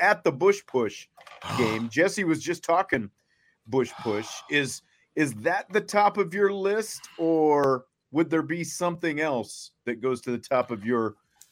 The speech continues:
Speaker 1: list of frustration?
Speaker 2: There were two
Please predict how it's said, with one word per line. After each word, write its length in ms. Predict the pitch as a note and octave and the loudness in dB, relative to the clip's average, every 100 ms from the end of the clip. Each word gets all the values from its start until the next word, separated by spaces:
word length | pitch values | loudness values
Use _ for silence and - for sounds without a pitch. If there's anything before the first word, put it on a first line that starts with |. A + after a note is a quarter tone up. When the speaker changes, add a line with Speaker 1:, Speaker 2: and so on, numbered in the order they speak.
| _ | _
Speaker 1:
list 340 | A2 C#3+ C#3+ A#2+ | -4 -2 -2 -4
of 140 | G#2 | -4
frustration? 760 | C3 A#2+ - B2 A#2+ A2+ D#2 - _ _ _ _ _ | -2 -2 -2 0 0 -2 -12 -18 _ _ _ _ _
Speaker 2:
There 180 | C3+ C#3 | 6 8
were 300 | C3 B2+ - _ _ _ _ _ _ | 8 6 4 _ _ _ _ _ _
two 520 | - D3+ C3 F2+ C#2+ | 2 6 6 4 -6